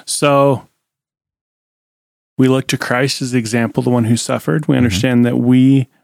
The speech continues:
Speaker 1: receive blessing in that suffering when it
Speaker 2: Mm-hmm.
Speaker 1: is for Christ's
Speaker 2: Mm-hmm.
Speaker 1: sake that we are persecuted,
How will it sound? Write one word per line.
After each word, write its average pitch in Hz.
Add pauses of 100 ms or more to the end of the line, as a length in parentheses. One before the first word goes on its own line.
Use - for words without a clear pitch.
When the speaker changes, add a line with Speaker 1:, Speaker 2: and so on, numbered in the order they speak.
(100)
Speaker 1:
receive 127
blessing 117 (340)
in 143
that 143
suffering 135
when 123
it 123
Speaker 2:
Mm-hmm. 123
Speaker 1:
is - (300)
for 127
Christ's 120
Speaker 2:
Mm-hmm. -
Speaker 1:
sake 120 (400)
that 127
we 127
are 117
persecuted, 147